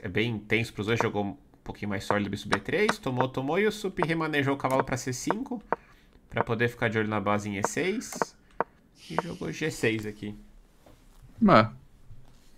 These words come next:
Speaker 2: Parece ok pras pretas dentro do que acontece na Naila, mais tático ali, nesse bispo G cinco, né?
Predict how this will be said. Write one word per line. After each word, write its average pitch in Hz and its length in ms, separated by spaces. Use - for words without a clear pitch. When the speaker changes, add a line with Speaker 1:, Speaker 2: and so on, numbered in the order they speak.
Speaker 2:
Parece 117 600
ok 135 500
pras 113 260
pretas 117 520
dentro 113 420
do 107 240
que 107 140
acontece 107 540
na 110 120
Naila, 104 400
mais 101 260
tático - 500
ali, 101 200
nesse 101 240
bispo 104 220
G 107 160
cinco, 104 340
né? 120 160